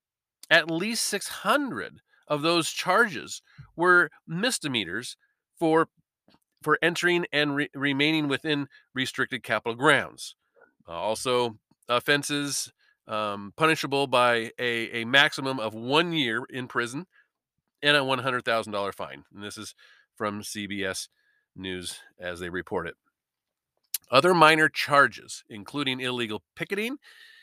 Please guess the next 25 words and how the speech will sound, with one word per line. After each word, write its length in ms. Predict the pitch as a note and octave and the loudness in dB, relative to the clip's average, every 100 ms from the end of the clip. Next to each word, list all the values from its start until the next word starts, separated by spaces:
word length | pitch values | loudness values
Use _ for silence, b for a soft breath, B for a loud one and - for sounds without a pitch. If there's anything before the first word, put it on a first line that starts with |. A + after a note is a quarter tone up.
| B B B - | B B B 2
and 240 | B2+ A#2+ | 2 2
disorderly 680 | A#2+ C#3+ B2+ B2+ B2 B2 A#2+ - | 0 2 4 4 4 0 0 -2
or 320 | G#2+ G#2+ G2+ | 0 0 -2
disruptive 460 | G#2 - - G2 | -4 -6 -6 -8
conduct 560 | - F3 G#3 G#3 G#3+ - | -4 -2 0 0 -4 -2
on 300 | C#3 C#3+ C#3 | 2 2 0
Capitol 360 | B2 A2 G#2+ A2+ | -2 -4 -4 -4
grounds, 500 | C3 D3+ D#3+ D#3+ - b b b b b b | 2 2 2 -2 -10 b b b b b b
which 240 | A#2+ - | -6 -6
hundreds 680 | - E3 F#3+ F#3+ F#3+ F3 - - | -4 0 0 2 -2 -2 -10 -2
of 400 | C3 C3 A#2+ A2+ _ _ _ - | 0 0 -2 -10 _ _ _ -10
defendants 520 | A2+ - D#3 D#3 - | -6 2 4 4 2
have 460 | D3 C#3 C3+ A#2 - B2 | 4 4 2 -4 -16 -6
been 240 | B2 C3 | -2 -2
charged 400 | B2+ B2 A#2+ G2 | 0 2 2 0
with. 200 | E2+ C#2+ _ G2+ | -14 -16 _ -20
One 440 | F#2+ G#2+ C#3+ G3+ A3 | -16 -2 0 0 0
of 240 | D#3 D3 | -2 0
the 100 | C3+ | -2
more 320 | B2+ C3+ C3 | -2 -2 -2
common 540 | - - E3 F3+ G#3+ F3+ | -4 -10 -6 -4 -6 -6
felony 460 | F3+ E3+ D#3+ C#3 | -4 -2 0 -2
offenses 580 | B2+ - D3 C#3+ - - | -4 -4 -4 -4 -8 -8
charged 420 | - C#3 D3+ D3 B B B B | 2 2 2 -4 B B B B
is, 380 | C#3+ D3 C3+ | 2 2 2